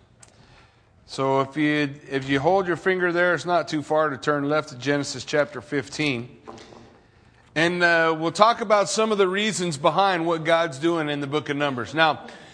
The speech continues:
when we look, we back up and we wanna take a look at what, what is Numbers all about? What's the purpose? What's the point? And we're gonna see, really, Numbers is probably not the best name for the book.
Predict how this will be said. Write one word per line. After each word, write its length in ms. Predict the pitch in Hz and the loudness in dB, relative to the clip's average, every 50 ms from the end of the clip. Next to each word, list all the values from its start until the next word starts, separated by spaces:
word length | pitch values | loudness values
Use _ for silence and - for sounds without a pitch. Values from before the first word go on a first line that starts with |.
| - - _ - | -20 -20 _ 2
when 160 | 175 202 220 | 2 2 4
we 120 | 233 247 240 | 4 2 2
look, 320 | 240 269 294 247 185 - | 4 4 4 4 4 2
we 120 | 190 190 | -6 -6
back 340 | 160 202 214 233 233 233 233 | 0 2 2 2 2 2 0
up 140 | 233 208 185 | -2 0 0
and 100 | 190 185 | 0 2
we 80 | 185 185 | 2 2
wanna 220 | 190 190 190 180 | 2 2 0 0
take 180 | - 196 190 175 | 0 0 0 0
a 80 | 170 | 0
look 480 | 160 160 160 180 208 220 220 208 214 208 | 0 0 0 2 2 2 0 -2 -4 -8
at 680 | - 175 170 160 151 147 143 139 - - - - - - - _ _ _ _ _ | -6 -2 0 2 2 2 2 0 -2 -8 -16 -20 -20 -20 -20 _ _ _ _ _
what, 680 | - 139 156 190 226 247 247 254 - - - - - - - - _ _ _ _ _ _ _ - - _ _ | -8 -2 0 2 2 2 2 0 0 -2 -8 -10 -12 -14 -18 -20 _ _ _ _ _ _ _ -20 -20 _ _
what 260 | - 147 170 208 226 226 | -2 0 2 4 4 4
is 220 | 220 208 175 156 | 4 4 2 -2
Numbers 460 | 185 190 202 208 202 190 185 160 143 | -2 0 0 0 2 2 0 4 4
all 200 | 180 175 175 175 | 4 4 4 2
about? 340 | 165 156 156 139 123 120 117 | 4 4 2 4 4 2 2
What's 260 | 135 175 196 - - | 2 0 0 0 -2
the 60 | 190 | -6
purpose? 480 | 156 - - 196 185 - - 143 120 - | -4 4 4 4 4 4 -2 -8 -8 -4
What's 220 | 156 180 180 - | -4 -2 -2 -2
the 80 | 185 170 | -2 -4
point? 380 | - - 180 170 147 127 113 98 - - - - - - - - - - - _ | -4 -2 0 0 0 0 -2 -6 -12 -20 -20 -20 -20 -20 -20 -20 -20 -20 -12 _
And 140 | 151 170 | 0 2
we're 80 | 202 202 | 2 4
gonna 240 | 202 240 240 240 226 | 4 2 2 2 0
see, 800 | - - - 277 294 277 247 226 220 214 208 196 170 160 156 151 156 | 0 -2 -2 0 2 2 2 2 2 0 -2 -4 -8 -12 -12 -10 -4
really, 500 | 180 247 302 320 302 254 208 190 190 190 | -2 0 2 2 2 2 2 2 0 0
Numbers 500 | 190 196 220 254 254 247 247 220 170 190 | 0 0 0 2 2 2 2 0 0 -4
is 100 | 185 165 | -8 -10
probably 1000 | - - - 233 247 269 - - 226 190 185 196 190 180 175 175 175 175 170 175 | -10 2 2 4 4 4 2 -2 -4 -2 0 0 2 2 2 2 2 0 0 -2
not 420 | 160 170 175 180 196 214 220 190 | -4 -8 -2 0 2 2 2 0
the 80 | 190 185 | -2 -2
best 320 | 170 214 214 196 208 - | 0 2 2 2 0 -2
name 300 | 208 214 214 208 202 190 | -4 -2 -2 -2 -2 -2
for 160 | - 196 196 | -2 -2 -2
the 80 | 190 185 | 0 4
book. 420 | 202 269 285 220 - - - - | 4 4 4 2 0 -8 -16 -20